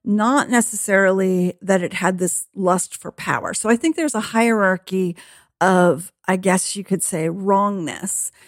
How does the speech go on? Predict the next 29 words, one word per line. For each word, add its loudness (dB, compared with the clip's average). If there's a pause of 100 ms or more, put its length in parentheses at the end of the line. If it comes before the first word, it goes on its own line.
(220)
And 4
the -2
ultimate 0
wrongness -2
is -6
the -4
desire 0
to -4 (560)
control 2
people -6
and -2 (100)
restrict 0
what 0
they, 2
what -6
they 0
know, -2
what -6
they 2
can -4
learn, -4
what -4
they 0
can -4
do, -2
what -6
they -2
can -10
think. -12